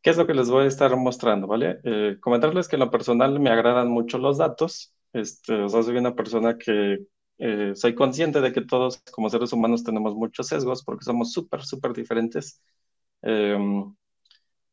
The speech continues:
y, eh, una manera en la que buscamos quitarnos esos sesgos, buscamos porque no siempre lo logramos, <laughs> pero es con datos, ¿vale? Este, creemos mucho en los datos como compañía, como equipo. Eh, es un valor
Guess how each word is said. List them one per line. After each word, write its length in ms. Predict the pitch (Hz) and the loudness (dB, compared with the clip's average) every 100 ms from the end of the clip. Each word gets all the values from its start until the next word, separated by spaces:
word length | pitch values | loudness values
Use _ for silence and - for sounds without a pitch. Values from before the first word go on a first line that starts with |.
| _ | _
y, 460 | 156 156 147 143 143 | 0 2 0 -2 -2
eh, 360 | 127 113 110 110 | 0 2 4 4
una 200 | 120 135 | 4 4
manera 260 | 135 147 | 4 4
en 60 | 127 | 4
la 100 | 117 | 2
que 80 | 120 | 0
buscamos 540 | 110 113 151 135 117 | -4 -2 0 0 0
quitarnos 480 | 117 - 117 117 117 | -2 -2 0 0 -2
esos 240 | 117 123 120 | -4 -4 -2
sesgos, 640 | 147 117 131 131 - _ _ _ - | -2 0 -2 -4 -12 _ _ _ -10
buscamos 420 | 107 - 127 131 | -6 -2 -2 -2
porque 260 | - 110 104 | -4 -4 -4
no 160 | 107 104 | -4 -2
siempre 320 | 120 117 107 | -2 -2 -2
lo 100 | 107 | -2
logramos, 640 | 107 123 123 131 139 - | -2 0 0 0 -4 -4
<laughs> 40 | |
pero 220 | 117 113 110 | -4 0 0
es 200 | 117 - | -2 -2
con 220 | 110 101 | -2 0
datos, 320 | - - - | -2 -6 -6
¿vale? 280 | 120 127 151 | -2 -2 -2
Este, 340 | 127 - - - | -8 -8 -8 -2
creemos 400 | 113 113 117 117 | 2 4 4 2
mucho 220 | 110 117 | 0 0
en 40 | 117 | 2
los 100 | 120 | 2
datos 300 | 117 123 117 | 2 -2 -4
como 220 | 113 101 | -4 -4
compañía, 500 | 110 107 123 131 135 | -4 -2 -2 -2 -2
como 180 | 127 113 | -4 -6
equipo. 440 | 101 127 - 135 - - _ _ _ _ - | -6 -8 -6 -6 -10 -20 _ _ _ _ -2
Eh, 400 | 113 107 104 - | 0 2 2 0
es 140 | 120 127 | -2 2
un 120 | 120 | 4
valor 460 | 113 113 113 117 | 6 4 2 -4